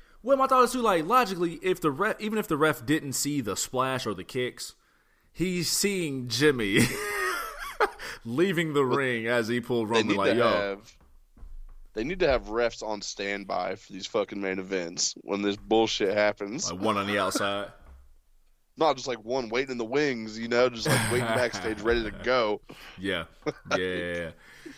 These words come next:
Speaker 1: It was, um, but otherwise, that was my one match nitpick. But otherwise, man,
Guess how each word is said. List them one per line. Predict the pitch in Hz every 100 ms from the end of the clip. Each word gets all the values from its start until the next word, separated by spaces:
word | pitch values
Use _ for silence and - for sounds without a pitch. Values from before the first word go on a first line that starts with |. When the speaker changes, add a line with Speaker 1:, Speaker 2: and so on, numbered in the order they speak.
| - -
Speaker 1:
It | 90 101
was, | 107 104 107
um, | 113 110 110 107 98 95
but | 123
otherwise, | 135 120
that | 147
was | 143
my | 131
one | 117 113 107
match | 101 95 -
nitpick. | 92 90 85
But | 82
otherwise, | 151 160 98 85 85 82
man, | 80 78 78